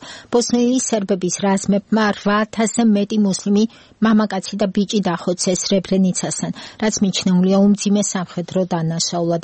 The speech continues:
ევროპაში მეორე მსოფლიო ომის შემდეგ. ავღანეთის პრეზიდენტი აშრაფ ხანი ერთობისკენ მოუწოდებს ავღანელებს, მას შემდეგ, რაც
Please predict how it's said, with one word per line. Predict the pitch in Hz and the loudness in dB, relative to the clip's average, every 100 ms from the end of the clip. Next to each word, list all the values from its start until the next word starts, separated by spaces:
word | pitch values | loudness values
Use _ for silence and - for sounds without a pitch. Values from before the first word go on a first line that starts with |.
| 170 | -2
ევროპაში | 170 170 170 175 - 190 190 | 0 -4 -2 -4 0 4 4
მეორე | 180 160 156 | 2 0 -4
მსოფლიო | - 165 - 170 | -6 -6 -6 -4
ომის | 160 - | -4 -4
შემდეგ. | - - - - - - - - - - - - - | -6 -8 -12 -18 -20 -20 -20 -20 -18 -12 -10 -6 0
ავღანეთის | 233 247 247 233 254 - | 0 2 2 0 -2 -2
პრეზიდენტი | 220 220 220 208 202 175 170 180 | 2 2 2 0 -2 -2 -2 -2
აშრაფ | 175 196 190 | -2 -2 -2
ხანი | - 208 220 | 0 2 4
ერთობისკენ | 220 - 220 214 - 208 202 | 2 2 0 0 0 2 2
მოუწოდებს | 180 175 175 185 - 185 | 0 -2 -4 -2 -2 -2
ავღანელებს, | 175 180 180 160 - - | -2 -2 -4 -4 -4 -2
მას | 190 - | 0 0
შემდეგ, | 190 202 - - - | 2 0 -2 -10 -6
რაც | 220 | -4